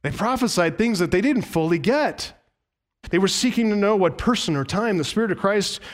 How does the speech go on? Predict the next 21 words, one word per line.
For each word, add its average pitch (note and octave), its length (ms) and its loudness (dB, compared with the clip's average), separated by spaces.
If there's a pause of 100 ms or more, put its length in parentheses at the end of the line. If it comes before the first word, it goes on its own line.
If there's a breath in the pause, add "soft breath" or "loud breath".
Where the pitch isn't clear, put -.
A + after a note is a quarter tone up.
within F#3+ 260 4
them F3+ 160 4
was E3 180 0
indicating E3 540 2
as D3 120 0
he D3 80 2
predicted D3+ 440 -2
the C#3+ 60 -2
sufferings F3+ 520 -2
of C3+ 140 -4
Christ C3+ 420 -4 (220 loud breath)
and E3 160 0
the D#3+ 60 0
glories C#3+ 300 0
to C3+ 100 -6
follow. A2+ 480 -6 (500)
How C4 100 -4
do C#4+ 60 -6
we C4 80 -2
understand B3+ 560 0
the, D#3+ 160 2